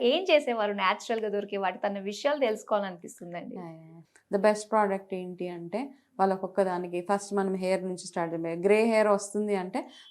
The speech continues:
Speaker 2: ఫస్ట్ థింగ్ ఏంటంటే అప్పట్లో నేను, నేను చదివిన బుక్స్‌లో ఏంటంటే గ్రే
Speaker 1: Hmm.
Speaker 2: హెయిర్‌ని ఎట్లా కవర్ చేసుకునే వాళ్ళు అంటే వాళ్ళు ఇట్లా ఫ్రంట్ నుంచి ఒక కిరీటంలా పెట్టేసుకునే వాళ్ళు అనమాట.
Speaker 1: ఓకే.
Speaker 2: ఫస్ట్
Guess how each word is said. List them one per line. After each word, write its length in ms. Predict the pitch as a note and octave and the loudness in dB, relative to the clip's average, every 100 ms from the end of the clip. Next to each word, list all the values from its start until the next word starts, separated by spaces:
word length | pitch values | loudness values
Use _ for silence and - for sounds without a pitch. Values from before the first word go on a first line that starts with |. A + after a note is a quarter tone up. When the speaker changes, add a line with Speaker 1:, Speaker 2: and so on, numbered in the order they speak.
| - | 2
Speaker 2:
ఫస్ట్ 180 | A#3+ A#3+ | 2 4
థింగ్ 160 | C#4+ | 4
ఏంటంటే 540 | B3+ A#3+ A#3 G#3 C4+ B4+ | 4 2 0 0 -2 -2
అప్పట్లో 360 | B3 C4 C4 C4+ | 0 2 2 0
నేను, 280 | A3 A3 | 0 0
నేను 220 | G#3 A3+ A#3+ | 0 2 4
చదివిన 320 | A3 G#3 G#3+ | 4 2 0
బుక్స్‌లో 400 | F#3+ F#3+ - F#3 | -2 -4 -4 -4
ఏంటంటే 340 | F#3+ F3+ G#3 | -2 -2 0
గ్రే 180 | A#3 A3+ | 6 6
Speaker 1:
Hmm. 100 | A#3+ | 6
Speaker 2:
హెయిర్‌ని 220 | A#3+ G#3+ | 4 2
ఎట్లా 200 | G3+ A3 | 2 2
కవర్ 320 | G#3+ G#3+ G3+ | 4 6 6
చేసుకునే 400 | G#3 G3+ G3+ G3 | 4 2 0 -4
వాళ్ళు 180 | F#3 F3+ | -2 -4
అంటే 240 | F3+ C4 C#4 - - | -2 -4 -4 -4 6
వాళ్ళు 120 | A#3 | 6
ఇట్లా 180 | A#3+ A#3 | 8 4
ఫ్రంట్ 280 | A#3+ A#3+ C4 | 6 8 8
నుంచి 220 | C#4+ C#4+ | 6 4
ఒక 100 | B3+ | 2
కిరీటంలా 540 | G#3+ B3 B3 B3 A#3 | 4 4 6 6 6
పెట్టేసుకునే 580 | G3 F3+ F3+ F3+ - E3+ | 6 4 0 -2 -4 -4
వాళ్ళు 180 | D#3 D#3 | -4 -6
అనమాట. 220 | E3+ D#3 | -4 -4
Speaker 1:
ఓకే. 140 | C4 B3 | 0 8
Speaker 2:
ఫస్ట్ 360 | A#3+ A#3 - | 8 6 -6